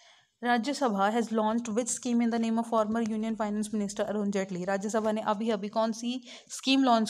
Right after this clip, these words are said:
करी है जो फॉर्मर यूनियन फाइनेंस मिनिस्टर थे अरुण जेटली के नाम पर? तो आंसर है employee welfare scheme called श्री अरुण जेटली financial assistance for group C employees, ठीक है, ये स्कीम का नाम है श्री अरुण जेटली financial assistance for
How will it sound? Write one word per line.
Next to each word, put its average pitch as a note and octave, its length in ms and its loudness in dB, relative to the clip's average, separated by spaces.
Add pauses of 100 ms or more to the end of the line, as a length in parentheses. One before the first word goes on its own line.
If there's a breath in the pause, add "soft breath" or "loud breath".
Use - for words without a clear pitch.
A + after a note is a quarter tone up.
करी G3+ 220 0
है G#3 160 2 (200)
जो A3+ 80 -4
फॉर्मर A3+ 360 2
यूनियन A3+ 320 0
फाइनेंस G#3+ 400 -2
मिनिस्टर G#3 440 -6
थे A#3 60 0
अरुण G#3 300 0
जेटली F#3+ 300 -2 (100)
के C4 160 -2 (340 loud breath)
नाम F#3+ 280 4
पर? F3 180 -6 (120)
तो G#3+ 60 -2
आंसर G#3+ 320 -2
है A#3+ 140 0
employee A#3 440 0
welfare A3 400 0
scheme A3 360 -4
called A3 280 2
श्री A3+ 180 -4
अरुण G#3+ 280 0
जेटली G#3+ 340 -2
financial G#3+ 480 -2
assistance A#3 540 -2 (440 loud breath)
for A3+ 120 6 (140)
group B3+ 320 2
C B3+ 280 2
employees, F3+ 460 -2 (240)
ठीक C4+ 140 -4
है, E4 120 -2 (120)
ये G#3 180 -2
स्कीम A3+ 340 -4
का A#3 100 0
नाम A#3+ 200 0
है C4+ 200 -2 (560 loud breath)
श्री B3 200 0
अरुण A#3+ 240 4
जेटली A#3 260 0
financial A3 460 -2
assistance G#3+ 420 -6
for A3+ 100 0